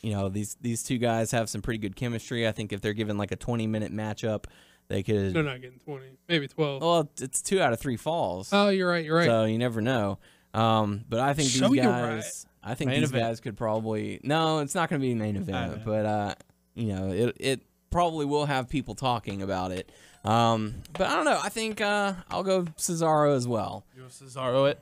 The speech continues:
Speaker 1: Cesaro it, yes. So, uh,
Speaker 3: Hashtag.
Speaker 1: hopefully we'll,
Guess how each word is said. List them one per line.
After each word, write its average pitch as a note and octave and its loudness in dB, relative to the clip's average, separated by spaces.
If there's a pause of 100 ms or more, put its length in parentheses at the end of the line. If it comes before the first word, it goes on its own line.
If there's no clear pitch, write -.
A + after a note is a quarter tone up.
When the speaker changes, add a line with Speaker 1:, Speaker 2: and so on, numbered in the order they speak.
(140)
Speaker 1:
Cesaro A#2 2
it, - -6
yes. G2 -4 (360)
So, G#2+ 4
uh, G2+ 2
Speaker 3:
Hashtag. A2+ -4 (140)
Speaker 1:
hopefully G2+ -2 (120)
we'll, F#2+ -4